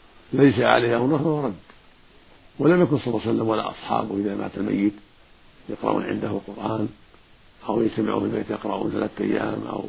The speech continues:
أربعة أيام أو عشرة أو أقل أو أكثر، ولم يكن يوزعون تمور ولا يوزعون خبز ولا يوزعون حلاوة ولا غير ذلك. الميت إذا مات يعزى أهله، يدعى لهم بالمغفرة،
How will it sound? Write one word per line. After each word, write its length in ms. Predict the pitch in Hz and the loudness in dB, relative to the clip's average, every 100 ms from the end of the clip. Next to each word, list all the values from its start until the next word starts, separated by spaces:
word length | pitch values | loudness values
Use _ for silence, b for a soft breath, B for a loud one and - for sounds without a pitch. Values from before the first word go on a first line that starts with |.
| - | -10
أربعة 300 | 104 98 98 | -6 -6 -4
أيام 420 | 98 104 110 104 | -2 -2 -2 -4
أو 160 | 95 92 | -6 -6
عشرة 480 | 113 101 104 104 98 | -6 -6 -4 -4 -4
أو 140 | 107 | -6
أقل 260 | 104 107 110 | -8 -8 -8
أو 120 | - | -8
أكثر، 260 | - 107 104 - - b b b b - | -8 -6 -6 -10 -20 b b b b -4
ولم 240 | 135 143 | 0 2
يكن 160 | 123 117 | 2 2
يوزعون 500 | 127 117 107 104 - | 2 2 -2 -2 -2
تمور 400 | 98 104 113 104 - - - - - - - | -2 -2 -2 -4 -10 -20 -20 -20 -20 -12 -4
ولا 160 | 113 | 0
يوزعون 360 | 117 104 104 98 | 2 0 -2 -4
خبز 300 | 107 113 104 - - | -2 -2 -4 -6 -8
ولا 200 | 110 113 | -4 -2
يوزعون 460 | 110 90 101 104 95 - | -2 -2 -2 -4 -4 -12
حلاوة 520 | - 104 113 117 110 107 - | -10 -4 0 0 -2 -6 -6
ولا 180 | 123 | -4
غير 140 | 110 92 | -2 -4
ذلك. 400 | 92 90 - - - - - - - - - - - - - - - - 123 | -8 -14 -18 -20 -20 -20 -20 -20 -20 -20 -20 -20 -20 -20 -20 -20 -16 -8 -4
الميت 460 | 98 101 127 139 - | -2 -2 0 -2 -4
إذا 160 | 113 87 | -6 -6
مات 400 | 85 101 - - - | -6 -6 -4 -4 -4
يعزى 340 | - 127 113 | -2 -2 -4
أهله، 360 | - - 107 110 | -4 -4 -4 -4
يدعى 240 | 92 104 | 0 0
لهم 420 | 98 95 92 90 - - - | -2 -4 -6 -8 -12 -16 -12
بالمغفرة، 380 | 92 101 90 95 | -8 -6 -8 -10